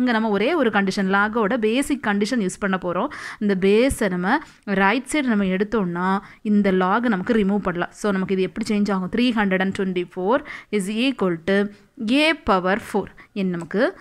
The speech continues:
இந்த நம்பரை பவர் ஃபோர் வர மாதிரி சேஞ்ச் பண்ணிட்டோம்னா, பேஸ் வேல்யூஸை நமக்கு பவர்ஸ் ஈக்குவலாக இருந்துச்சுன்னா, பேஸை நம்ம ஈக்குவேட் பண்ணலாம். So, அந்த கண்டிஷன் படி பேஸை ஈக்குவேட் பண்ணி ஏயோட வேல்யூ ஃபைண்ட் அவுட் பண்ணலாம். So, த்ரீ ஹண்ட்ரட் அண்ட் டுவெண்ட்டி ஃபோரோட ஃபேக்டர்ஸ் ஃபைண்ட் அவுட் பண்ணலாம்.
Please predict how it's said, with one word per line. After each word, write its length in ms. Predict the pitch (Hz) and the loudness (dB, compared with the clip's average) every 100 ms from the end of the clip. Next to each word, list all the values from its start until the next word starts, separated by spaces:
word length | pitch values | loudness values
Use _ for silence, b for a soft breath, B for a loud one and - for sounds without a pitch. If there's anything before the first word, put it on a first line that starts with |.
| B - 214 240 | B -6 2 4
இந்த 380 | 294 311 320 320 208 190 | 4 2 2 2 0 0
நம்பரை 500 | 185 214 254 196 165 220 320 _ _ | 2 2 2 0 0 -2 -4 _ _
பவர் 420 | 240 233 247 320 320 | 2 2 4 2 0
ஃபோர் 340 | - 226 254 254 | -2 2 2 2
வர 120 | 202 208 208 | 2 2 2
மாதிரி 220 | 214 226 - | 0 0 0
சேஞ்ச் 280 | 220 233 - | 0 0 -2
பண்ணிட்டோம்னா, 540 | 214 190 - 185 175 254 302 277 | -2 -2 -2 -2 -2 -2 -2 -2
பேஸ் 280 | 302 339 320 240 | 0 0 0 0
வேல்யூஸை 400 | 214 226 220 254 | 2 0 0 0
நமக்கு 200 | 202 190 190 | 0 -4 -2
பவர்ஸ் 320 | 226 262 269 226 | 0 0 0 -2
ஈக்குவலாக 420 | 226 - 247 240 220 | -2 0 0 2 0
இருந்துச்சுன்னா, 420 | 208 196 214 302 B B - 226 | -2 -2 -2 -2 B B -4 2
பேஸை 320 | 277 294 254 254 | 2 2 2 2
நம்ம 160 | 220 247 | 2 0
ஈக்குவேட் 340 | 208 202 196 - | 0 -2 -2 -4
பண்ணலாம். 280 | 180 175 - - | -4 -4 -6 -2
So, 40 | 233 | 0
அந்த 140 | 196 202 | 0 0
கண்டிஷன் 420 | 196 202 226 240 208 | 0 0 0 -2 0
படி 200 | 180 269 254 233 | -2 -2 0 0
பேஸை 260 | 233 247 | 2 0
ஈக்குவேட் 320 | 196 214 202 196 | 0 -2 -2 -4
பண்ணி 140 | 202 381 247 | -4 -2 0
ஏயோட 240 | 208 190 175 | 2 2 0
வேல்யூ 160 | 185 - | -2 -2
ஃபைண்ட் 180 | 90 - | -4 -6
அவுட் 120 | - | -8
பண்ணலாம். 220 | 185 - B B - | -10 -12 B B -2
So, 140 | 220 214 | 0 2
த்ரீ 120 | 240 226 | 2 2
ஹண்ட்ரட் 240 | 196 196 | 0 0
அண்ட் 140 | 247 233 | 0 0
டுவெண்ட்டி 260 | 202 208 208 | -2 -2 -2
ஃபோரோட 540 | 196 190 196 175 247 381 B B - 254 | -2 0 0 0 -2 -4 B B -4 0
ஃபேக்டர்ஸ் 500 | 214 214 226 214 - | 0 0 -4 -2 -2
ஃபைண்ட் 220 | 190 190 | -2 -2
அவுட் 140 | 185 180 | -2 -4
பண்ணலாம். 320 | 175 190 | -2 -2